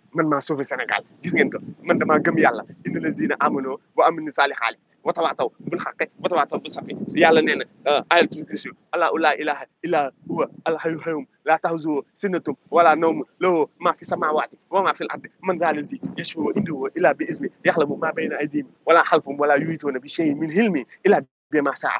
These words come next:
وسع كرسيه السماوات والأرض ولا يؤوده حفظهما وهو العلي العظيم. صدق الله العظيم. Loolu ñëpp ko mën. Jël benn saar di tari di wax,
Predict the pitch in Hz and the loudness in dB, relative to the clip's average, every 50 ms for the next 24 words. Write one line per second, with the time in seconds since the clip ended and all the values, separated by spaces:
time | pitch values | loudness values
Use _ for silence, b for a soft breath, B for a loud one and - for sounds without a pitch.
0 | _ - - 160 - 151 - 123 120 - - 190 - - 160 131 - - 147 - | _ -2 -2 -2 -2 -2 -6 -8 -6 -2 -2 -2 -2 0 -2 -4 -4 -4 -8 -4
1 | 120 127 123 - 135 139 143 - 131 - 127 131 127 123 127 147 160 185 160 156 | -2 -2 -2 0 2 2 2 2 2 0 2 2 4 2 2 0 -2 -4 -2 -2
2 | 135 - 202 156 - - 175 214 277 311 320 349 285 - - - - - 381 415 | -2 -2 -2 -4 -2 2 4 6 6 8 8 6 4 4 0 -4 -4 2 2 2
3 | - - - - - - - - - - - - - - - - 98 101 - - | 2 2 -2 -4 -4 -2 0 0 0 0 0 0 0 0 2 2 2 2 0 -2
4 | - 120 120 98 - _ _ _ _ _ - - - 156 - - 127 123 113 117 | -4 -4 -6 -8 -12 _ _ _ _ _ -8 -6 -4 -4 -2 -2 -2 -2 -2 -2
5 | 113 117 127 123 139 - _ _ - - - 185 196 180 - - 127 120 120 110 | -2 -6 -6 -8 -10 -14 _ _ 4 4 6 6 6 2 0 0 -6 -6 -6 -8
6 | - _ _ _ _ _ _ _ _ _ _ _ _ _ _ _ _ _ _ _ | -8 _ _ _ _ _ _ _ _ _ _ _ _ _ _ _ _ _ _ _
7 | _ _ _ _ _ _ - 214 214 180 214 202 214 208 - 170 143 - 190 - | _ _ _ _ _ _ 0 0 2 4 4 2 2 0 -4 -6 -8 -8 -8 -12
8 | - - - - 185 180 208 190 156 - - | -10 -10 -8 -8 -6 -4 -4 -2 -2 -4 -6